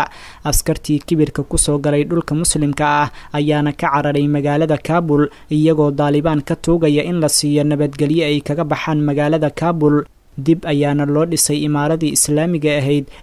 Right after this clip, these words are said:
ee xoogga loo sheegtay waqti hadda laga joogo labaatan sano. Thomas Gibson oo ka mid ahaa askartii ku soo duushay dalkan ayaa hadda sheegaya in isaga ay u suurto gashay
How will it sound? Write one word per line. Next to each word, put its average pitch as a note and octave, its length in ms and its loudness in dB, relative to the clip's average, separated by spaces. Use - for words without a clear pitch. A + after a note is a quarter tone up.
ee D3 140 0
xoogga D3+ 400 2
loo D3+ 140 2
sheegtay D3 440 -2
waqti D#3+ 300 -2
hadda D#3 240 -2
laga D3 240 0
joogo D3 320 2
labaatan D3 520 0
sano. D3 320 2
Thomas E3+ 460 2
Gibson D3+ 420 -2
oo D3 120 -2
ka E3+ 120 -2
mid D3+ 180 0
ahaa D3 260 -2
askartii D3 440 -2
ku D#3+ 140 -4
soo D3 220 2
duushay D3 360 0
dalkan D3 520 0
ayaa D3 340 0
hadda D#3 160 0
sheegaya D#3 560 0
in D#3+ 160 -2
isaga D#3 360 0
ay D3 140 0
u D#3 100 -2
suurto - 360 0
gashay D3 400 0